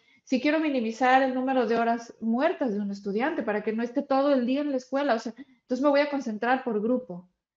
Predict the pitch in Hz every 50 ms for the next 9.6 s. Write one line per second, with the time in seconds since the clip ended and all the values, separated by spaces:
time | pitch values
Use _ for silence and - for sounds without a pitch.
0 | _ _ _ _ - 214 214 - 277 277 294 294 294 294 - 302 294 294 294 285
1 | 285 - 240 - - 254 254 233 202 185 185 - - _ _ - 196 202 196 190
2 | 196 220 262 254 - - 427 508 494 - - _ _ _ _ _ - 226 208 202
3 | 208 202 220 220 - 269 302 311 311 302 320 330 320 302 311 320 311 311 294 285
4 | 311 311 311 339 359 349 - _ _ _ _ _ _ 202 214 - 240 233 233 226
5 | 247 302 349 339 320 285 254 247 233 247 233 220 214 208 196 196 190 185 180 175
6 | 208 180 - 208 190 202 180 190 - - 277 285 - 330 311 294 311 311 339 302
7 | 262 202 160 175 - _ _ _ _ _ - 202 202 202 214 202 202 190 190 190
8 | 190 190 196 202 214 226 226 - 240 240 240 - - - - _ _ _ _ -
9 | 208 208 - - - 220 214 214 - - - _